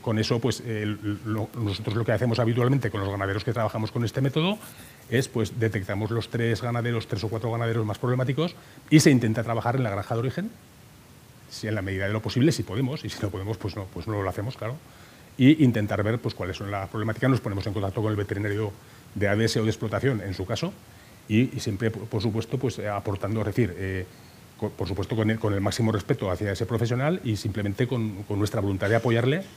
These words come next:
¿eh? Y, y nada más, simplemente, pues, con esta, con todas estas herramientas que os estoy describiendo, ¿no? Hay un, utilizamos un, en lo que son los orígenes, utilizamos un, un coeficiente, una especie de ratio, un, un indicador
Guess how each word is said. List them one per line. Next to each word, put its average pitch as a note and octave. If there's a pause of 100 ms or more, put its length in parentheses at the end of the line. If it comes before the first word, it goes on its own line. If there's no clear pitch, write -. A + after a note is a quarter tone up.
¿eh? C#3+ (100)
Y, G2+ (300)
y G2+
nada G#2
más, B2+
simplemente, G2+
pues, -
con G2+
esta, F#2+ (360)
con G2
todas G#2
estas F#2
herramientas G#2+
que A#2+
os -
estoy -
describiendo, F2+
¿no? B2 (600)
Hay B2
un, C#3+
utilizamos C3
un, D3
en A#2+
lo G#2+
que A#2
son D3
los D3
orígenes, D3+ (540)
utilizamos A#2
un, C3+
un A#2
coeficiente, B2+ (920)
una A#2
especie A#2
de G#2+
ratio, B2 (120)
un, A2+
un B2+
indicador B2+